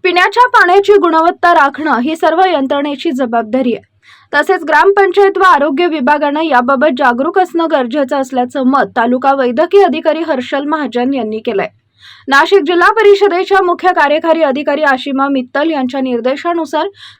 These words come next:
तसेच जल जीवन मिशन व पाणी स्वच्छता विभागाचे उपमुख्य कार्यकारी अधिकारी दीपक पाटील व गट विकास अधिकारी अतुल पाटील यांच्या मार्गदर्शनाखाली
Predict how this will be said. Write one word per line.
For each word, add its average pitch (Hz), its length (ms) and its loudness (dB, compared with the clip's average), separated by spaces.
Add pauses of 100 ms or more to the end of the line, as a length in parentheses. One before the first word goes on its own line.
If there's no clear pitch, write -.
तसेच 330 220 2
जल 339 280 0
जीवन 415 380 4
मिशन 370 320 0
व 370 120 2
पाणी 320 340 0
स्वच्छता 359 500 -2
विभागाचे 311 540 -2
उपमुख्य 294 640 -4
कार्यकारी 277 460 -2
अधिकारी 269 460 -4
दीपक 254 360 -6 (120)
पाटील 233 380 -2 (340)
व 277 40 -2
गट 320 320 0
विकास 392 340 2
अधिकारी 311 500 0
अतुल 302 300 0
पाटील 320 460 0
यांच्या 269 280 -4
मार्गदर्शनाखाली 262 1040 -4